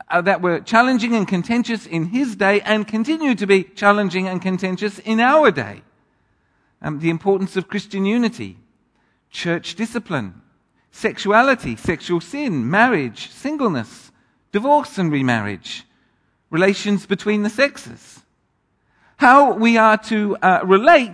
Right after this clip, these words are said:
to the pagan world around us, the use and misuse of the sacraments, the use and misuse of Christian freedom, the gifts of the Holy Spirit,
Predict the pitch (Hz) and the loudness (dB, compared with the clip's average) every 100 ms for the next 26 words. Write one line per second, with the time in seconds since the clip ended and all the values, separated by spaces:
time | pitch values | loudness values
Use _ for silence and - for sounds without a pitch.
0 | - - 226 208 208 214 - 240 190 214 | -16 -6 -4 -2 -4 -6 -2 0 0 -2
1 | 214 196 208 202 185 196 233 269 240 113 | 2 4 6 4 2 4 4 4 0 -4
2 | 98 - - 151 170 156 131 117 196 214 | -8 -18 -4 -2 0 -2 -4 -4 -4 -6
3 | - 185 170 143 170 196 185 190 190 - | -6 -4 -4 -4 -4 -4 -2 -2 -4 -10
4 | - - - - 175 165 - 180 - 156 | -20 -20 -16 2 4 4 -6 -16 -6 -2
5 | - 208 240 269 247 202 190 233 - 202 | 0 0 2 0 0 -2 0 0 -2 -2
6 | 190 196 233 - 214 214 190 196 - 220 | 0 0 -2 -2 -4 -4 -4 -4 -4 -10
7 | - 214 208 214 262 269 120 90 73 _ | -6 -6 -6 -6 -6 -2 -4 -4 -12 _
8 | _ _ _ _ _ _ _ _ 135 165 | _ _ _ _ _ _ _ _ -2 0
9 | 180 - 151 160 180 180 180 - - 240 | -2 -10 -8 -6 -4 -4 -4 -8 -6 -6
10 | 95 - | -6 -14